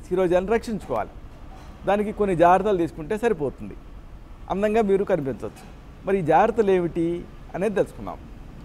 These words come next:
ముఖ్యంగా మీకు ఈ తలస్నానం గురించి ప్రధానంగా చెప్పాలి. కొంతమంది రోజు తలస్నానం చేస్తూ ఉంటారు, ఇంకా కొంతమంది వారానికి మూడు లేదా నాలుగు సార్లు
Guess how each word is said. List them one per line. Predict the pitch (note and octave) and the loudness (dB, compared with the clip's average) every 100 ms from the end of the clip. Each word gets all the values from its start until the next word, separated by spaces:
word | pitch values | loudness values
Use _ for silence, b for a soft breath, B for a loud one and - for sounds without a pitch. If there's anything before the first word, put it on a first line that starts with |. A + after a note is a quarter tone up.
| - - | -16 -6
ముఖ్యంగా | G3 G3+ C4 A#3 G#3 G3+ | -4 0 0 4 4 4
మీకు | E3+ E3+ D#3+ D#3+ D#3+ D#3+ - - - | 2 -2 0 0 0 -4 -10 -16 -10
ఈ | E3+ | -8
తలస్నానం | E3+ G#3 A3 - A3 A3 G#3 | -2 -2 -4 -6 0 2 2
గురించి | F3 F3+ F#3+ A3 G3 D3 C3+ - - - | 2 2 0 -4 -4 -4 -6 -14 -16 -4
ప్రధానంగా | D3+ D3 F3+ F3+ E3 G#3 | -4 -2 0 0 2 0
చెప్పాలి. | D#3+ - F#2+ - - - - - - - - - | 0 -2 -4 -6 -16 -16 -18 -18 -18 -16 -10 -4
కొంతమంది | F#3+ G#3 A3+ A3+ | 0 0 0 2
రోజు | E3+ F3 G#3+ A#3+ C4 | 4 6 8 8 6
తలస్నానం | A#3 F3+ D#3+ F3+ C#3+ | 4 4 2 0 0
చేస్తూ | C3 - | -4 -6
ఉంటారు, | A#2 G#2+ F2+ - - - - - - - - - | -8 -4 -6 -8 -16 -18 -18 -18 -16 -16 -16 -10
ఇంకా | F3+ | -2
కొంతమంది | G#3 G#3 G#3 G#3 | 0 2 2 4
వారానికి | F3+ F3+ G3+ G3+ E3+ F3+ E3+ - | 8 8 8 4 2 0 0 -4
మూడు | D3+ F3 F#3+ G3+ | -6 2 6 6
లేదా | F#3 F3+ D#3 | 6 4 4
నాలుగు | D3+ D3 | 0 0
సార్లు | E3 F3+ | 0 0